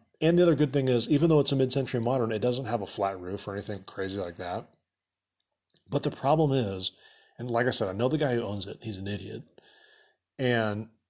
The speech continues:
he thinks he, like, knows what he's doing, but he's really doesn't know what he's doing. So I went and I, I took a look at it. He, th-, parts of the house are, like, down to studs.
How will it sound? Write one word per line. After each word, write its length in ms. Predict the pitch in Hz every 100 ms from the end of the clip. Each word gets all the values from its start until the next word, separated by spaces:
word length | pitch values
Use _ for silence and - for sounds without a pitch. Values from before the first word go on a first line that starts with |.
| -
he 200 | - 120
thinks 500 | - 156 170 - -
he, 140 | 147
like, 220 | 139 113
knows 220 | 107 117
what 100 | 117
he's 120 | 107 90
doing, 300 | 107 98 92
but 80 |
he's 140 | 92 87
really 420 | 90 101 101 92
doesn't 400 | 85 95 92 92 -
know 80 |
what 100 | 113
he's 100 | 117
doing. 420 | - 107 110 117 110
So 560 | - 123 113 113 113 -
I 100 | 113
went 220 | 113 165
and 140 | 147
I, 200 | 110 98 - _ _ _ _
I 380 | 104 95 90 - - _ _ _ _ _
took 180 | - 135
a 40 |
look 280 | 107 113 123
at 180 | 90 85
it. 280 | 85 - - _ _ _ _ _ _ _ _ _ _ _ _
He, 640 | - 123 123 120 120 123 - _ _ _ _ _
th-, 240 | 147 127 139 _ _ _ _ _ _ _ _ _ _ _ _ _ _ _ _ _ -
parts 320 | - 160 -
of 60 | 202
the 60 |
house 300 | 135 120 -
are, 40 | 120
like, 220 | 104 87
down 200 | 104 110
to 60 |
studs. 720 | 107 - 113 92 - 110 117